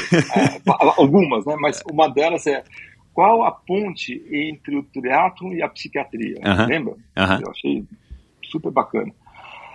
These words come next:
Speaker 1: É, <clears throat> Michel, é...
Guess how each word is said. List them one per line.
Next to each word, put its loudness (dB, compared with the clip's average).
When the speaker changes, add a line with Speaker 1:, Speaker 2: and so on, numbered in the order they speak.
Speaker 1:
É, -2
<clears throat> -4
Michel, 4
é... 2